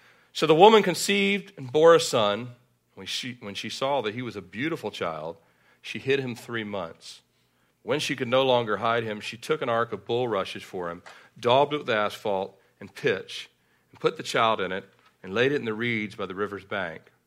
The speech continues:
And his sister stood afar off to know what would be done to him." What's taking place here, if you know anything about chapter one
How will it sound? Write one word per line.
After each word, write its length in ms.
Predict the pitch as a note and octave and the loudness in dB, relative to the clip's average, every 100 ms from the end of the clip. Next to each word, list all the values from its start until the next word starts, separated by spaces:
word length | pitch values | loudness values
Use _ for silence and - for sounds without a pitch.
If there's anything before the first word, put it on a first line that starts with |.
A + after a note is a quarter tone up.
| _ _ _ _ _ _ _ - | _ _ _ _ _ _ _ -4
And 80 | A#2 | -2
his 120 | - | 2
sister 300 | G3+ G3+ C#3+ | 2 2 0
stood 220 | - D3 | 2 2
afar 320 | B2+ C3 A#2 | 4 2 4
off 340 | A#2 G2 F#2 - | 4 2 -2 -6
to 120 | G#2+ | -6
know 260 | A2 A#2 A#2+ | -2 0 0
what 300 | G#2+ B2 B2+ | 0 0 -2
would 120 | A2+ | -6
be 120 | A2+ | -4
done 260 | A2+ A#2 A2 | -2 0 0
to 80 | |
him." 280 | F#2+ F#2 E2+ - _ _ _ _ _ _ _ _ _ _ _ _ _ _ _ _ _ _ _ _ _ _ - | -4 -4 -12 -20 _ _ _ _ _ _ _ _ _ _ _ _ _ _ _ _ _ _ _ _ _ _ 0
What's 240 | D3+ G#3+ | 2 2
taking 360 | - G3+ F3 D3+ | 4 4 4 0
place 360 | D#3+ D#3 D3+ | 4 4 4
here, 320 | C3 G#2+ A2+ C3 - _ _ _ - | 0 2 2 0 -14 _ _ _ -4
if 200 | C#3 C#3+ | -2 0
you 380 | C#3 C3 B2 - | 0 0 -2 -10
know 460 | - B2+ C3+ D#3+ F#3 | -14 -8 2 4 6
anything 180 | E3 D#3+ | 4 4
about 160 | D3 | 2
chapter 440 | - C#3+ B2+ B2+ A#2+ | 0 2 2 0 -6
one 520 | A2 B2 A2+ A#2 | -2 2 2 2